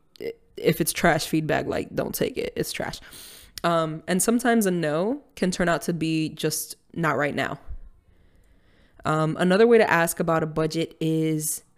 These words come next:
um, have you done, you can ask clients, "Have you done a similar project to this before? If so, what was the budget for that?" Um, that question helps to sort of ease the pressure off of both of you and allows room for discussion and negotiation. If you,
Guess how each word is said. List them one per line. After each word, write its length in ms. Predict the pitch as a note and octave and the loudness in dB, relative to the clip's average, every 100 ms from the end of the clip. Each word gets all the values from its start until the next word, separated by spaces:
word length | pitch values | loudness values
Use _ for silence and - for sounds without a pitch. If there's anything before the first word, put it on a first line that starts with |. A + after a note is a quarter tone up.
| - | -6
um, 540 | D#3 D#3 D#3+ D#3+ D#3+ - _ | -2 0 -2 -4 -6 -12 _
have 200 | - E3 | -4 0
you 140 | F3+ | 2
done, 720 | F3+ D3 D#3+ D#3 D#3 F#3+ C#4 - _ _ _ _ | 0 0 0 2 0 2 0 -4 _ _ _ _
you 100 | G#3+ | 2
can 140 | B3+ A#3+ | 4 4
ask 280 | F#3 G#3+ | 2 0
clients, 440 | - F3 D#3 F#3+ A#3 | -2 0 0 0 0
"Have 180 | F3+ F#3+ | 0 2
you 80 | |
done 220 | G#3+ F3+ G3+ | 2 2 0
a 40 | |
similar 340 | - F#3 F3 | 0 0 2
project 440 | E3+ A3 A#3+ F#3 - | 2 2 2 0 -4
to 80 | D3+ | -4
this 160 | D#3 | -4
before? 380 | - - E3 E3 | -4 -2 0 0
If 140 | G3+ - | -2 -2
so, 180 | - | -2
what 140 | E3 D#3+ | 0 0
was 100 | E3+ | -2
the 80 | E3 | -4
budget 360 | D3+ D3+ - | -4 -4 -10
for 200 | - D#3+ | -6 -6
that?" 500 | C#3+ D3 D3 - - - - _ - - - _ - - - - _ | -2 -2 -2 -4 -10 -18 -20 _ -20 -20 -20 _ -20 -20 -20 -20 _
Um, 540 | E3+ E3+ E3 D#3+ D#3+ E3 _ _ _ _ _ _ _ _ D#3+ | -4 -2 -2 -4 -8 -12 _ _ _ _ _ _ _ _ 0
that 220 | F#3 G3 | 2 4
question 580 | - F#3+ - F3+ E3+ - - | 2 2 2 -2 -4 -8 -4
helps 320 | E3+ E3+ - | -4 -2 -4
to 60 | |
sort 220 | F3 F3+ E3+ | -2 0 0
of 80 | - | -2
ease 300 | E3+ F3+ E3 | -2 0 0
the 80 | D#3 | -4
pressure 460 | - D#3 D#3+ E3+ | 0 0 0 -2
off 160 | D#3 D#3+ | -2 -2
of 160 | D#3 | -4
both 240 | D#3 D#3 F#3 | 0 0 0
of 100 | F3+ | -2
you 220 | A3 A#3 | 0 0
and 120 | D#3+ | -2
allows 400 | D#3+ D#3+ D#3+ D#3+ | -2 -2 -2 -2
room 320 | D3+ D#3 D#3+ | -2 -2 -2
for 140 | D#3+ F3 | -4 -4
discussion 680 | D#3 - E3+ E3+ - E3+ E3 | -2 0 0 -2 -2 -2 -2
and 120 | D#3 | -4
negotiation. 800 | D3+ D3+ D#3 - D3 C#3+ - D3 | -2 -2 -2 -2 -2 -2 -4 -8
If 140 | D#3 | -4
you, 160 | F#3 E3+ | -4 -4